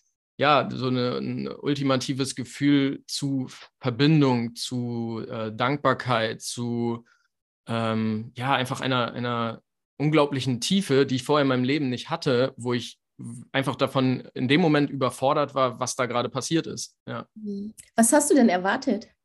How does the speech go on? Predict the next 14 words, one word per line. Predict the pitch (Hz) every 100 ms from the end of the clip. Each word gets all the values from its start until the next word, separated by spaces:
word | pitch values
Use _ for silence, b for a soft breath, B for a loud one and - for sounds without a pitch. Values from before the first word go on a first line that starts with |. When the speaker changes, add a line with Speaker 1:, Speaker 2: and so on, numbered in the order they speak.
| _ _ _ _ _ _ _ _ _
Speaker 1:
Ähm, | 135 143 143 139 139 123 120
boah, | 139 185
ich | 175
hab | 185
da | 190 160
erwartet, | 139 127 147 185 160
also | 139
ich | 131
hatte | 147 151
ja, | 139
ähm, | 131 131 131 127 123
anfangs | 131 165 147
davon | 143 147 143
gesprochen, | 131 143 139 143 139 135 135